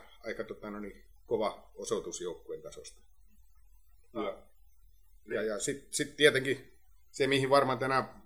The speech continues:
paneudutaan enemmän, niin just Kupsin, Kupsin, tota, ne alkukausi, et jos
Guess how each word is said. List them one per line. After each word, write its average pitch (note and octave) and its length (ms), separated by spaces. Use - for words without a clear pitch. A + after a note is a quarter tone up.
paneudutaan A#2+ 560
enemmän, A2 280
niin G#2+ 100
just A2 380
Kupsin, - 680
Kupsin, B2 340
tota, A#2 220
ne A#2 120
alkukausi, A2 680
et G2 180
jos - 400